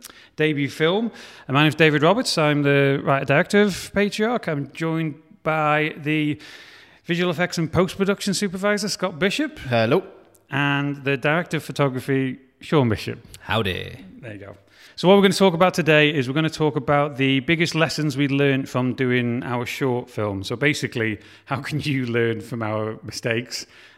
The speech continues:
Speaker 1: Um, I would recommend, if you go on our YouTube channel, it's, a Patriarch movie. I would look for, um,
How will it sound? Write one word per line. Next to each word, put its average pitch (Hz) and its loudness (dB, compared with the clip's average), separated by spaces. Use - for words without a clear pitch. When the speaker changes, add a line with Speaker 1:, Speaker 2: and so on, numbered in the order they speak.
Speaker 1:
Um, 123 -2
I 123 -4
would 131 -2
recommend, 127 -2
if 127 -8
you 131 -12
go 127 -4
on 123 -4
our 123 -2
YouTube 151 -6
channel, 165 -4
it's, 139 -10
a 110 -6
Patriarch 156 -10
movie. 160 -4
I 123 -6
would 135 -2
look 135 -4
for, 127 -4
um, 117 -6